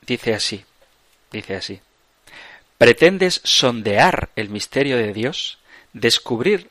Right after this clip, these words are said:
la perfección del Todopoderoso?". Es más alto que el cielo.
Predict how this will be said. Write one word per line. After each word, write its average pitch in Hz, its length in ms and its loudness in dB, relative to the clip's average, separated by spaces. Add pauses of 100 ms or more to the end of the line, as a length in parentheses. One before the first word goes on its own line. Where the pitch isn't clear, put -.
la 110 240 -2
perfección 113 880 -6 (120)
del 101 260 -6
Todopoderoso?". 120 840 -2 (920)
Es - 200 0
más 123 220 2
alto 143 280 4
que - 80 -10
el 92 100 -8
cielo. 87 380 -8